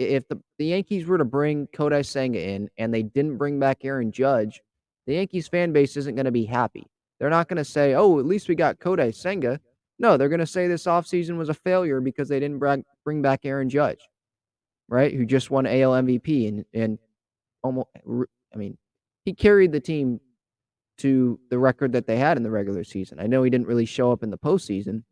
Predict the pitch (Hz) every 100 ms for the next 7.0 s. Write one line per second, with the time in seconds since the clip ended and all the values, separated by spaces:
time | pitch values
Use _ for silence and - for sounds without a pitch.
0 | _ _ _ _ _ - 113 - _ -
1 | 175 170 180 156 151 135 139 139 123 -
2 | 120 127 175 - - _ _ _ _ _
3 | _ _ _ _ - 123 117 110 107 _
4 | _ _ _ _ _ _ 123 160 175 170
5 | 175 131 156 151 151 123 117 113 _ 131
6 | 135 98 98 92 95 98 127 123 113